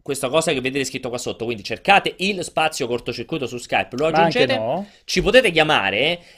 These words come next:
Speaker 1: e intervenire sia per parlare di questo, sia per
Speaker 2: Ma
Speaker 1: parlare
Speaker 2: sai
Speaker 1: di
Speaker 2: che,
Speaker 1: qualsiasi
Speaker 2: sai,
Speaker 1: cosa,
Speaker 2: sai gli
Speaker 1: anche
Speaker 2: utenti critici?
Speaker 1: consigli
Speaker 2: Ma
Speaker 1: da Vincenzo sul dove andare a mangiare ad Aversa.
Speaker 2: Sai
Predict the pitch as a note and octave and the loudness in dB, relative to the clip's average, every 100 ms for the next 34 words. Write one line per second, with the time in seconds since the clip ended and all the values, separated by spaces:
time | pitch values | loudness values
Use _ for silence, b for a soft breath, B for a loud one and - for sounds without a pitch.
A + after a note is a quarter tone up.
0 | b F#3 A3 G3 G3 F3+ F#3+ F3+ B2+ B2 | b 6 6 6 0 2 2 2 2 2
1 | B3 A#3+ A3+ A3 A3+ C4 D#4+ G#3+ C#4+ C#4 | 0 0 0 0 0 0 -4 -4 -4 -2
2 | B3 A#3 C4+ G#3 C#3 C3+ A3+ - D#4+ B3+ | 0 4 4 6 6 6 4 4 2 4
3 | B3+ A#3 G#3+ B3+ D#4+ C3 D#4+ E4 D#3 B3+ | 6 6 8 6 6 4 4 4 4 4
4 | D#3 C3+ C4+ B3 F#3+ D#3 D3 C#3+ E3+ E3+ | 4 2 4 4 2 0 2 2 2 -2
5 | A#3 C4+ C4 G#3+ F#3+ F3 A#3 G3+ F#3+ F3+ | 0 0 0 -4 0 4 4 4 2 2
6 | F3 F#3 A3 G3+ D#3+ E3 A#2 - G#2+ G2 | 2 2 2 2 2 2 2 0 -4 -4
7 | - F#3+ - | 0 0 0